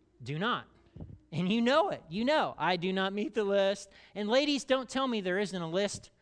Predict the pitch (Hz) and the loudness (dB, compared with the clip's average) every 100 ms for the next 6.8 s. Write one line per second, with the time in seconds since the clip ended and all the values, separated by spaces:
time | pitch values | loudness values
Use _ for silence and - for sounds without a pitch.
0 | _ 175 180 - 185 - 156 147 156 180 | _ -8 -6 -4 -4 -4 -4 0 2 0
1 | 208 208 196 190 202 202 226 226 _ _ | -2 -4 -2 -2 -2 -4 -6 -8 _ _
2 | _ - 208 240 - _ _ _ - 208 | _ -2 0 0 -8 _ _ _ -6 -2
3 | 214 240 240 214 220 226 220 220 208 - | 0 2 2 2 2 2 2 0 -2 -2
4 | 226 220 214 208 208 208 202 180 165 151 | 0 2 4 4 4 2 0 -2 -4 -4
5 | 214 208 196 220 208 220 220 175 147 185 | -4 -2 -2 -2 -4 -4 -4 -6 -6 -8
6 | - 220 - 226 202 202 226 | -4 -6 -4 0 4 4 2